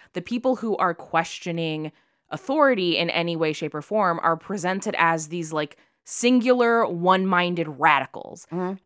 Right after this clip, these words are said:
Speaker 1: That's not Lily. Lily and her friends all have these same feelings.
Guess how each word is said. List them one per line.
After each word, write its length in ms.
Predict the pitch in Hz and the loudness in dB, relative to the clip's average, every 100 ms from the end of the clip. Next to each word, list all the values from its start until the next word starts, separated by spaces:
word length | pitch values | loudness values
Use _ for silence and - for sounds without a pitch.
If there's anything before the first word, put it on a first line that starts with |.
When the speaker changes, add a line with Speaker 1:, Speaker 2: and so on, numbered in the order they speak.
| _ | _
Speaker 1:
That's 340 | 170 214 294 - | 4 6 6 4
not 240 | 302 202 | 2 2
Lily. 500 | 160 277 190 120 - - _ _ _ - | 2 2 2 -4 -10 -14 _ _ _ -10
Lily 500 | 185 220 277 311 - | 2 4 6 2 0
and 340 | 233 294 359 | 2 4 4
her 160 | 262 247 | 2 0
friends 440 | - 269 196 160 - _ _ - | 2 2 2 -2 -8 _ _ 4
all 280 | 190 254 | 8 8
have 320 | 247 226 220 190 | 8 0 0 -2
these 220 | 202 202 | -4 -4
same 300 | - 185 170 | -4 -2 -2
feelings. 680 | - 277 233 160 - 190 | -2 0 0 -2 -8 -12